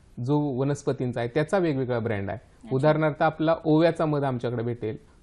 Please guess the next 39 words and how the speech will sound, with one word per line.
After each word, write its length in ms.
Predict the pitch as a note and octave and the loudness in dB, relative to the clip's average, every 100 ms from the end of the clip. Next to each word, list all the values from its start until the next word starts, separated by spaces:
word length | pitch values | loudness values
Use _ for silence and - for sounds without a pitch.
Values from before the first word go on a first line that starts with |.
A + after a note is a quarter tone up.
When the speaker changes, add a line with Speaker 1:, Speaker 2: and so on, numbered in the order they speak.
| - | -2
Speaker 1:
त्याचबरोबर 460 | C3+ C3 C#3 C#3+ C#3+ | 0 0 0 0 0
जांभूळ 480 | A#2+ C#3+ C#3 E3 | 0 0 2 2
हानी 220 | E3 D3 C#3 | 2 0 -2
आमच्या-, 420 | A#2 A2+ G#2+ A#2+ | -4 -6 -4 -4
आमच्याकडे 320 | A2+ A2+ G#2+ | -4 -4 -2
भेटेल, 640 | G#2+ G#2 G#2+ A#2 - - | -2 -2 -4 -6 -12 -8
त्याचबरोबर 280 | - C3 C#3+ | -4 -2 0
Speaker 2:
अरे 80 | D3+ | 0
वा. 60 | D3+ | -2
Speaker 1:
सूर्यफूल, 600 | - D3 E3+ E3 F#3 F3+ D#3 - | 0 2 2 2 2 2 0 -6
अ, 300 | - A#2+ A2+ - | -4 -2 -4 -6
मध 300 | A#2 A#2+ A#2+ | -6 -2 -2
भेटेल 300 | A#2 A#2 A2+ | -2 -2 -4
आमच्याकडं, 420 | G#2+ G#2+ G#2+ G#2+ A2+ - - - | -4 -6 -6 -6 -8 -16 -12 -2
त्याच 200 | C#3+ C#3 | -2 0
न-, 280 | D3 D3 D3 | -2 -2 -2
नंतर 260 | C#3+ C3+ | -2 -2
आमच्याकडे 420 | D3 C#3 D3 C#3+ C#3+ | -4 -2 -2 -2 -4
तुम्हाला 300 | D3 C#3+ C#3+ | -4 -2 0
मोहरीचा 520 | D3+ D3 D#3+ E3+ D#3+ | 2 4 4 2 0
मध 180 | C3+ A#2 | 0 0
मिळेल. 340 | A2+ A2 A2+ - - - | -2 -4 -6 -14 -12 -2
तर 60 | F3 | 2
हे 160 | F3 | 2
फ्लोरा 400 | G3 - E3 F#3+ | 2 2 4 4
जे 140 | F3+ E3 | 4 2
आहेत 120 | A#2+ | 0
वेगवेगळे 440 | B2 A#2 A2+ G#2+ G#2+ - - - | 0 0 0 -2 -6 -10 -16 -6
आणि 180 | C3 D#3+ | -4 -2
त्याची 280 | D#3+ D#3 E3+ - | -4 -4 -4 4
टेस्ट 300 | F3 E3 D3 | 4 2 -2
वेगवेगळी 480 | C3 A#2+ A#2 G#2+ A2+ | 0 0 -2 0 -2
आहे, 80 | |
त्याचे 300 | A2+ A#2+ C#3 | -2 -4 -2
रंग 200 | C3+ D#3 | 0 2
वेगवेगळे 440 | D3+ C3+ A2+ A2 A2+ | 2 2 0 -2 -4
आहेत. 120 | A#2+ | -2
ओव्याचा 360 | C#3 C3+ C3+ C3+ | 0 2 0 -2
रंग 180 | C3+ | -2